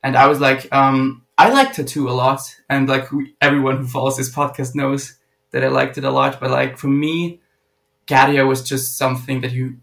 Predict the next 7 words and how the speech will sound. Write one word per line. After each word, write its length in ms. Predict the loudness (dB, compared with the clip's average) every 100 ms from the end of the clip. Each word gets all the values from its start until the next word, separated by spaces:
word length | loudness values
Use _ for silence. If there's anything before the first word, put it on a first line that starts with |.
| _
have 340 | -6 -4 -4 -4
once 440 | 2 2 2 -2
in 80 | -6
a 60 | -4
lifetime 500 | -6 -8 -14 -14 -12
in 80 |
Eurovision. 560 | -12 -12 -12 -14 -12